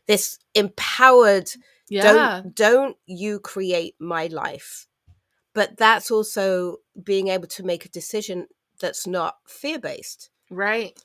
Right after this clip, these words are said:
Speaker 1: Because there was no way they were gonna tell me what job I was gonna have in a career that I <laughs> hated anyway,
Speaker 2: Yeah.
Speaker 1: that didn't pay enough money. And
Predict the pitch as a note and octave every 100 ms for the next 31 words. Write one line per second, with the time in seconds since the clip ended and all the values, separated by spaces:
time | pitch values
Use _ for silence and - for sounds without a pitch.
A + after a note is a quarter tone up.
0 | - G#3+ A3 G#3 G3 F#3 - _ _ A3
1 | G#3+ G#3+ A3 A#3 G#3+ B3 G#3 F3+ F#3 F#3
2 | F3+ F3+ F3 - G#3+ G#3 F3+ E3 D#3+ E3+
3 | _ _ _ _ _ _ _ _ _ -
4 | G3 - - G#3+ G3+ F#3 F3+ F#3 F#3 -
5 | G3 E3+ E3 - - F3+ E3 - E3+ G3
6 | F3+ E3+ E3+ - B3+ B3 C#4+ - A#3 G3+
7 | - F3+ G3+ A3 A#3 C4+ B3+ G3 B3+ E4
8 | F4+ - C#4 B3 G3+ G3 - F#3 D#3+ D3+
9 | G#3 - _ _ _ _ G#3 A3